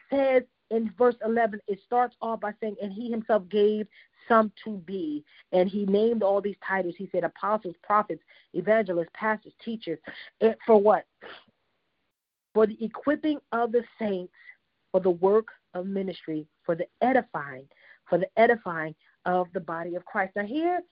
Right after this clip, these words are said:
is, and that, that really summed it up right there, because a lot of times we feel like, "Oh, I'm called to do this. I have a ministry for people. I have a ministry for, for this." But are you doing it with the purpose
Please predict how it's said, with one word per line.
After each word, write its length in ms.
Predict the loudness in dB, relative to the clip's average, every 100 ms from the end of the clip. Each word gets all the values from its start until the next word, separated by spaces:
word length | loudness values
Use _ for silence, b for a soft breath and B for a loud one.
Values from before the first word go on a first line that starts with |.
| _ _ -4
is, 220 | 2 2 0
and 140 | -6
that, 120 | -6 -4
that 220 | -2 -2 0
really 260 | -4 -4 -6
summed 220 | -6 -4
it 100 | -6
up 140 | -6 -8
right 220 | -14 -12
there, 320 | -10 -8 -8 -12 B B
because 280 | -8 -2 0 2
a 60 |
lot 240 | 2 2 0
of 120 | -2
times 240 | -6 -4
we 140 | -4 -8
feel 200 | -6 -4
like, 180 | -4 -4
"Oh, 140 | -6
I'm 160 | -6 -8
called 380 | -8 -4 -4 -6
to 100 | -8
do 160 | -6
this. 200 | -4 -6 -8 B B B
I 140 | 2 6
have 180 | 6 4
a 60 |
ministry 500 | -2 -2 -2 -6 -10 -10
for 80 |
people. 420 | -10 -10 -6 -6 -8 B B
I 140 | 2 4
have 180 | 6
a 60 | 4
ministry 460 | 2 0 -2 -6 -6
for, 100 | -6 -6 -2
for 100 | 0
this." 240 | 2 0 _ B B 2
But 240 | 4 4 _ _ _ 0
are 140 | 2
you 180 | 4 0
doing 460 | -4 -6 -6 -6 -6
it 200 | -8 -10 _ _
with 240 | -8 -8
the 100 | -6
purpose 480 | -8 -4 -6 -2 -4